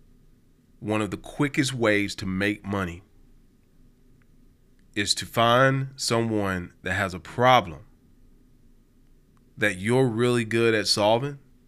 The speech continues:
and solve that problem for them. And after you do that, find more people that have a similar problem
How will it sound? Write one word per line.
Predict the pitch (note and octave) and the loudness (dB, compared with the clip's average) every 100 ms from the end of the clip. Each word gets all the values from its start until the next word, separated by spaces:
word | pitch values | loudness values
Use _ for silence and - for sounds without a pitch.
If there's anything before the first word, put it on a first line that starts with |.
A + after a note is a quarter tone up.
| _ _ _ _ _ - - - - | _ _ _ _ _ -20 -20 -20 -12
and | F#2+ | -8
solve | - G#2+ A2 F#2+ | -4 0 0 2
that | G#2 - | 0 0
problem | G#2 F#2+ F#2+ F2+ | -2 -2 -2 -8
for | E2+ F2+ | -8 -10
them. | E2 E2 F#2+ - _ - - _ - - _ _ _ _ _ - - | -10 -14 -18 -20 _ -20 -20 _ -20 -20 _ _ _ _ _ -20 -12
And | F#2+ | -6
after | G#2 - | -4 -4
you | G2+ G#2 | -4 -4
do | G2+ G#2+ | -2 -2
that, | A2 A#2 B2+ - _ _ _ _ _ _ _ _ _ _ - - | 4 2 2 -8 _ _ _ _ _ _ _ _ _ _ -20 -20
find | - - A2+ A2+ A2+ G#2 | -18 0 2 4 2 0
more | A2 B2 | 0 -2
people | B2 B2+ A#2+ F#2 F2 E2 - - - - - | -2 -6 -6 -8 -10 -12 -18 -20 -20 -20 -8
that | G2 | -2
have | G#2+ G#2 F#2+ | 0 0 -2
a | |
similar | F2+ - G2 A2 C3 | -6 -4 -4 -2 -4
problem | C3+ A#2 F#2+ F2 E2+ | 0 0 0 -2 -12